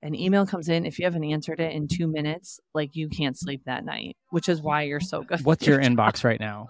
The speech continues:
Speaker 1: Oh, let's take a gander. Right now, I'm looking at it right now. It is at s-, fifty-seven, which is low for me. The other day was one eighty. What's yours?
Speaker 2: Oh, yeah,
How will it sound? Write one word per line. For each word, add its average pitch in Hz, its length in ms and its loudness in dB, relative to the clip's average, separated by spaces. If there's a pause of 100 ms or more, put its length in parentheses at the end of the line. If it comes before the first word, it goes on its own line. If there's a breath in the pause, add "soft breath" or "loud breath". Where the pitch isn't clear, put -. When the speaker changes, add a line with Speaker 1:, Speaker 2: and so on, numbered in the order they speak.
Speaker 1:
Oh, 247 280 6
let's 233 340 2
take 220 160 -4
a 190 80 -2
gander. 165 600 2
Right 175 280 4
now, 170 160 8
I'm 170 140 4
looking 170 260 -2
at 156 140 0
it - 20 0
right 156 160 -2
now. 151 180 0
It 151 80 0
is 151 140 -2
at 147 80 -2
s-, - 500 -18
fifty-seven, 165 840 -2 (140)
which 190 140 0
is 156 160 0
low 156 280 2
for 165 180 -4
me. 143 180 -2
The 151 100 0
other 170 100 2
day 170 140 0
was 147 140 -4
one 147 220 0
eighty. 147 260 -2
What's 160 280 -2
yours? 151 480 -2 (160)
Speaker 2:
Oh, 139 100 -12
yeah, 131 160 2